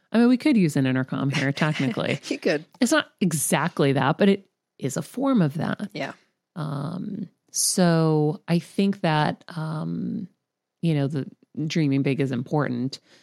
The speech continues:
Speaker 1: and, and having those kind of big visions. But, um, now I lost my train of thought.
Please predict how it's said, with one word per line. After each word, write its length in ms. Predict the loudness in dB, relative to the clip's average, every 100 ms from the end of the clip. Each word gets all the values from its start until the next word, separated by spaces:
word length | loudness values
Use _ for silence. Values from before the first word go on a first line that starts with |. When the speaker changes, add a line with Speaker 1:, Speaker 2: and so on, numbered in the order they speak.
| _ _ _
Speaker 1:
and, 320 | -4 -2 -2 -2
and 120 | -2
having 300 | -2 0 -2
those 180 | -2 -4
kind 260 | -6 -4
of 220 | -4 -6 -12 -2
big 220 | -2 0
visions. 540 | -2 -2 -2 -6 -8
But, 400 | -6 -4 -2 -4
um, 540 | -6 -6 -4 -6 -6 -6
now 160 | -2 2
I 40 |
lost 240 | 2 0 -2
my 100 | -4
train 220 | -4 -4
of 80 | -2
thought. 340 | -4 -4 -8